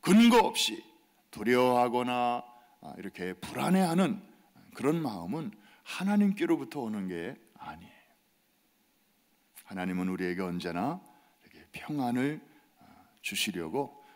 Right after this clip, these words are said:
늘 준비하고 계시는데, 이 다윗의 경우 이 평안을 소유하게 되는 그 채널을 보니까 첫째로는 그 프라미스, 하나님의 약속의 말씀을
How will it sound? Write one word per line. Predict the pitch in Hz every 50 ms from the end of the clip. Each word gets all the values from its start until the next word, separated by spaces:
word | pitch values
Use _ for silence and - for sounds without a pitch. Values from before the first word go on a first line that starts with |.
| _ -
늘 | - 98 101 107 113 127 139 156 160 156
준비하고 | 160 - 139 131 139 147 143 143 143 127 113 113 123 135 123
계시는데, | - 92 87 - - - - - - - - 69 - 139 - _ _ _ _ _ _ _ _ _ _ _ _ _
이 | - 120 120 123 123 123 120 - - - - - _ _ _ _ -
다윗의 | - 92 101 117 156 190 202 185 - 185 170
경우 | 151 131 113 98 95 90 - - - - _ _ _ _ _ _ _ _ _ _
이 | - 151 175 185 185
평안을 | - - - 196 190 175 160 160 156 165 175 185 214 262 - -
소유하게 | - - - - 202 190 180 170 - 143 151 147 139
되는 | 135 127 123 117 139 160 160
그 | 143 160
채널을 | - - - - - 180 165 151 143 156 151
보니까 | - 107 95 90 87 - 104 95 85
첫째로는 | - - - - - 110 98 95 98 110 131 165 185 - - - - _ _ _
그 | - - - -
프라미스, | - - - - - 107 107 98 - - - - - - _ _ _ _ _ _ _ - _ _ _
하나님의 | - - - 107 104 104 107 104 113 117 120 127 - - - _ -
약속의 | - - - - - - - - 156 143 156 151
말씀을 | 135 131 90 - - - - 82 69 78 92 139 196